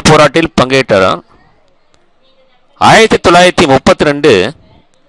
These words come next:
ஜனவரி பத்தாம் தேதி திருப்பூர்ல தேசப்பந்து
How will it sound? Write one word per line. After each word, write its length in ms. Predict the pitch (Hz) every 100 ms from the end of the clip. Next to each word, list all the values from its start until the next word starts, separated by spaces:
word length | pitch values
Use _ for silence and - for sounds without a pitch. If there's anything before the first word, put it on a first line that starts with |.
| _ _ _ _ 101
ஜனவரி 460 | 104 139 196 185 -
பத்தாம் 340 | - 175 165 123
தேதி 220 | 95 92 - _ _ _ _ _ _ _ _ _ _ _ -
திருப்பூர்ல 520 | 190 - 202 165 160 95 110 - _ _ _ _ _ _ 95 120
தேசப்பந்து 800 | 196 208 208 - 135 139 139